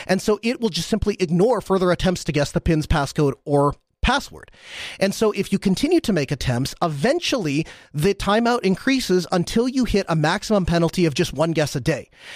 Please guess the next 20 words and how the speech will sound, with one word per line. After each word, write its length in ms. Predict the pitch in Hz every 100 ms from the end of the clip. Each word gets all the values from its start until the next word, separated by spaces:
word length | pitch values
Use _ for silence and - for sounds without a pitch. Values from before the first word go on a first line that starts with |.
| - -
And 160 | 185
so 380 | - 214 214 220 _ _ _
at 140 | 180 -
that 240 | 285 339
point, 340 | - 151 151
one 240 | 151 214 233
guess 220 | 233 -
a 60 | 175
day, 360 | 220 196 123 - _ _ _ -
and 200 | 180 175
it's 160 | 180 156
only 160 | 220
gonna 140 | 208 175
reach 240 | 226 -
that 160 | 185 160
after 200 | 156 156
a 40 |
hundred 220 | 139 190
and 100 | 175
fifty 500 | - 165 175 165 165